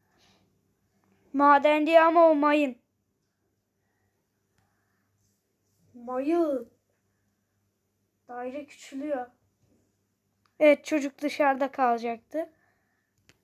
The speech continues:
Speaker 2: Try üç altı yedi X küçük ama hızlı.
Speaker 1: Evet, tag,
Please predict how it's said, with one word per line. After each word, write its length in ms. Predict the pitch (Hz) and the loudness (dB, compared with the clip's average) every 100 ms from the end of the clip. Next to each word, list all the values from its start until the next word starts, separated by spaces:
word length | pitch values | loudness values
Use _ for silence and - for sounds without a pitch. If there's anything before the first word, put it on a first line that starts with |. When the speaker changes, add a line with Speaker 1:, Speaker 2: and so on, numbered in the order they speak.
| _ _ _ _ _ _ _ _ _ - - - - - - - _ _ _ _ _ _ _ _ _ _ _ _ _ _ _ _ _ _ | _ _ _ _ _ _ _ _ _ -8 -8 -12 -12 -14 -20 -20 _ _ _ _ _ _ _ _ _ _ _ _ _ _ _ _ _ _
Speaker 2:
Try 560 | - 269 277 294 277 - | -18 -14 -12 -12 -12 -18
üç 340 | 269 277 - - | -18 -18 -20 -16
altı 500 | - 262 254 247 269 | -12 -10 -12 -18 -20
yedi 640 | 240 233 240 247 294 294 _ _ _ _ - | -20 -20 -20 -16 -14 -14 _ _ _ _ -20
X 400 | 262 _ - _ | -20 _ -20 _
küçük 380 | 233 233 269 262 | -20 -20 -20 -16
ama 240 | 254 262 | -14 -14
hızlı. 420 | 240 196 214 196 _ _ - _ _ _ - _ _ _ - - | -18 -20 -18 -18 _ _ -20 _ _ _ -20 _ _ _ -8 2
Speaker 1:
Evet, 360 | 294 285 - | 4 4 -2
tag, 280 | - 320 320 | 2 2 2